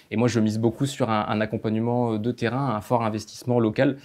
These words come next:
bah, tout simplement pour remettre mon candidat au, au cœur de mon activité. Enfin, le dernier point sur lequel, euh,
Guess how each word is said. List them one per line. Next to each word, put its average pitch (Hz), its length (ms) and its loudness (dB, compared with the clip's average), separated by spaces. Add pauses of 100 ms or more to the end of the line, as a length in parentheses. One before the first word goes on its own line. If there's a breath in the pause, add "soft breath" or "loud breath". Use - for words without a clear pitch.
(240 loud breath)
bah, - 80 -8
tout 113 100 -6
simplement 117 380 0
pour 107 180 -4
remettre 113 300 2
mon 107 80 -4
candidat 110 440 0
au, 107 120 2
au 101 160 -2
cœur 113 200 -2
de 110 220 -2
mon 110 200 0
activité. 107 500 -8 (120)
Enfin, 127 200 4
le 117 100 4
dernier 117 300 2
point 135 220 -4
sur 113 180 -6
lequel, 120 420 -2
euh, 107 240 -4